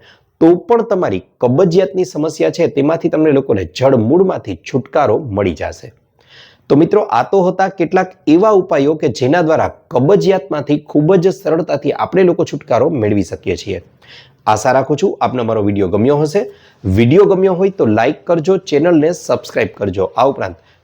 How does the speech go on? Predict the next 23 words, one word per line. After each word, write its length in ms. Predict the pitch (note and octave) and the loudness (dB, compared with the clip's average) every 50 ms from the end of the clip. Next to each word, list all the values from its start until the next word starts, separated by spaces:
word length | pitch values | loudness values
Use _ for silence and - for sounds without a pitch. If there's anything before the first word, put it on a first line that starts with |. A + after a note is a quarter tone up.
| _ - | _ -4
આપને 320 | - A#2+ - - F3 F#3 F#3 | -2 -2 -2 0 0 -2 0
પણ 180 | F3+ C#3 G#2 | 0 -2 -2
કોઈ 220 | F#2 - - A#2+ A#2 | -2 -2 0 0 0
હેલ્થ 320 | G2+ D#2+ G#2 A#2 C#3+ - | 0 0 0 0 0 0
કે 120 | - - D3+ | 0 0 0
બ્યુટી 280 | C3 A2+ A2+ - D#3+ | 2 2 0 0 -2
સંબંધિત 420 | D#3 - D#3 D3+ D#3 D3+ D#3+ D3+ - | -2 0 0 0 2 0 0 -2 -2
સમસ્યા 400 | - D#3+ E3+ E3 - F#3+ F3+ F3+ | -2 -2 -2 -2 -2 -2 0 2
હોય 140 | G3+ G3+ | 2 2
તો 160 | G3+ - - - | 2 0 -2 -2
એ 120 | - B2+ | -2 -2
પણ 180 | - - D3+ C#3+ | -2 0 0 0
જણાવજો. 520 | C#3+ D#3+ E3 E3 E3 D3 G3 G#3+ G#3 - - _ _ _ - | 2 0 0 0 0 2 0 0 0 -4 -12 _ _ _ -4
અમે 160 | - C3+ C#3+ | 0 0 0
તેને 360 | - - - C3+ C#3 D#3 F3+ | 0 0 0 2 2 4 4
અનુરૂપ 380 | F#3 F#3+ F#3+ F#3 F3+ D#3+ D3 - | 4 4 4 4 2 0 -2 -2
પણ 140 | A#2+ G2 F#2 | -4 -2 -2
નવા 320 | F2 E2 F2+ G#2 A#2+ D3 | -4 -2 -2 0 2 2
વીડિયો 260 | D#3+ E3 D#3 E3+ F3 | 2 2 2 2 2
લાવવાનો 340 | E3+ E3+ F3 F3+ F#3 G3+ A3 | 2 2 0 0 -2 -2 -4
પૂરતો 340 | G#3+ - C#3+ C3+ B2 - G#2+ | -8 -4 -4 -4 -2 -2 -4
પ્રયાસ 300 | F2+ - F#2 F2 E2+ - | -2 -2 -4 -6 -6 -8
કરીશું. 400 | - G2 F#2 F#2 F2+ - - | -12 -10 -8 -8 -8 -10 -14